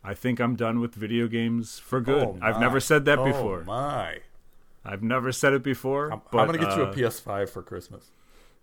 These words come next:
Speaker 1: Yeah, I'm gonna play it. Give me fifa too.
Speaker 2: <laughs>
Speaker 1: And that's the show. You wanna get a hold of this podcast?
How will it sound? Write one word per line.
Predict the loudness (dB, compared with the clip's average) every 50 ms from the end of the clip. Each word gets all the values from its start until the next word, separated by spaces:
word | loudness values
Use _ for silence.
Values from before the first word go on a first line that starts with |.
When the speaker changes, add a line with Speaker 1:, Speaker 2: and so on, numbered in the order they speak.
| _ _ -2
Speaker 1:
Yeah, | -2 0 0 0
I'm | -2 -2
gonna | -4 -4
play | -6 -6 -4 -4 -4 -4
it. | -4
Give | -2 -2
me | -2
fifa | -2 0 0 0 0 -2 -4 -6 -6 -6
too. | -6 -6 -6 -10 -14 -20 -20 -18 -6 -2
Speaker 2:
<laughs> | -2 -2 -2 -2 -6 -6 -4 -4 -6 -6 -4 -6 -8 -8 -8 -10 -14 -14 -14 -16 -18 -18 -20 -20 -20 -20 -20 -20 -20 -20 -20 -20 -20 _ _ -6
Speaker 1:
And | 0 4
that's | 4 4 4 2
the | 0 -2
show. | 2 6 8 10 12 10 10 8 4 -2 -12 -14
You | -8 -4
wanna | -2 0 2 4
get | 6 8
a |
hold | 8 8 8 8
of | 4 2
this | 2 2
podcast? | 4 6 6 6 4 4 4 4 4 4 2 0 -8